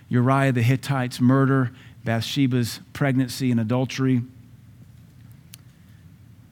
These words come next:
We'll read this whole thing real quick. Verse one, "Have mercy upon me, O God, according to your loving kindness, according to your multitude of thy tender mercies.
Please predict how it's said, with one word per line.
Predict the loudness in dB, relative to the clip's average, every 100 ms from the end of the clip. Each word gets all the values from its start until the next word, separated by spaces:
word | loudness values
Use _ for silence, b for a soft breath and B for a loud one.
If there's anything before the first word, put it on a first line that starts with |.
| -6
We'll | 0
read | 2 4
this | 2
whole | 0 -2
thing | 0 0
real | 2 0
quick. | -2 -4
Verse | -2 -2 0
one, | 0
"Have | 0 2
mercy | 2 2 2 -2
upon | -2 -2 0
me, | 2
O | 2
God, | 0 -2 -2
according | -4 -4 0 0
to | 2
your |
loving | 0 2 0
kindness, | 0 0 -2 -4
according | -6 -2 0
to | 0
your | 2
multitude | 2 0 -2 -4
of | -2
thy | -2
tender | -4 -2 2
mercies. | 2 0 -2 -6